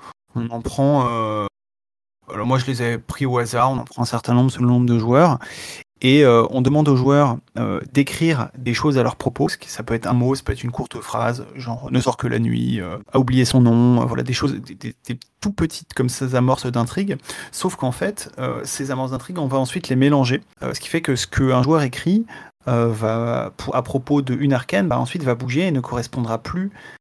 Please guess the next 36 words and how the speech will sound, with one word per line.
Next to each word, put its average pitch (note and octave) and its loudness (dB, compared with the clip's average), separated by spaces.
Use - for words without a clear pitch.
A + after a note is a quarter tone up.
à B2 0
la A#2+ 0
même B2+ 2
arcane, D#3 -2
euh, B2+ -2
en B2+ 0
jeu. A#2 -6
Le B2 0
but C#3 -8
de C3 -8
cette C3 -4
manœuvre, E3+ 2
selon C#3+ -4
le C3+ 0
Grumpf, D#3 -4
et C#3 0
apparemment, C3+ -2
euh, B2+ -8
d'après B2+ -2
Melville C3+ 0
qui B2+ -8
joue B2 -2
avec B2 0
nous, D3+ 2
c'est, A#2+ -2
euh, A2 -6
quelque A#2+ -6
chose - -6
qu'on C3 -6
retrouve C#3+ -10
dans A#2+ -2
certains B2+ -4
autres C#3 2
de B2+ -2
ces A#2+ -2
jeux, C3+ 0